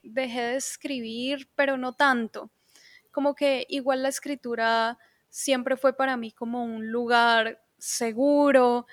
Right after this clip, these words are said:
eh, una, un medio para comunicarme conmigo misma, para expresarme, para conocerme. Entonces creo que no, no la abandoné por completo en ningún momento de mi vida,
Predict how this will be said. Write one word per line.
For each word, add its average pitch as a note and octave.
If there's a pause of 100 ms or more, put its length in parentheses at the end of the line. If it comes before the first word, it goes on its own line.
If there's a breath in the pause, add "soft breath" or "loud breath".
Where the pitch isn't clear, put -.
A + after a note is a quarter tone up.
(340 soft breath)
eh, A3+
una, B3
un C4
medio C4+
para B3
comunicarme A#3
conmigo A3
misma, A#3+
para G#3+
expresarme, A#3
para A3
conocerme. A3+ (340 soft breath)
Entonces D#4
creo E4+
que E4+
no, B3 (560)
no C#4+
la D4
abandoné C#4+
por B3
completo A3+
en B3
ningún A3
momento A#3
de B3+
mi G#3+
vida, A3